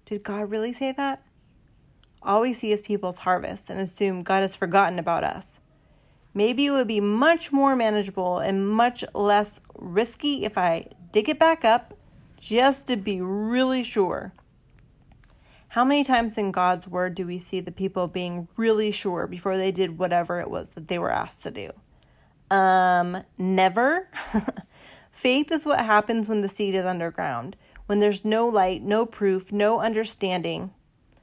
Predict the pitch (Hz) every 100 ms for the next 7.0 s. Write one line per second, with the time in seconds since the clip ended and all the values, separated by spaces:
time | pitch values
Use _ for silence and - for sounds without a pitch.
0 | _ _ _ _ 262 269 302 277 254 202
1 | 214 220 214 214 - 214 202 196 180 185
2 | 190 185 202 214 247 247 262 - 185 185
3 | 196 190 196 - _ _ _ 196 196 -
4 | 190 202 262 262 269 - 220 202 - 190
5 | 175 175 - 202 190 175 - - 180 175
6 | - 214 190 185 208 196 190 185 - -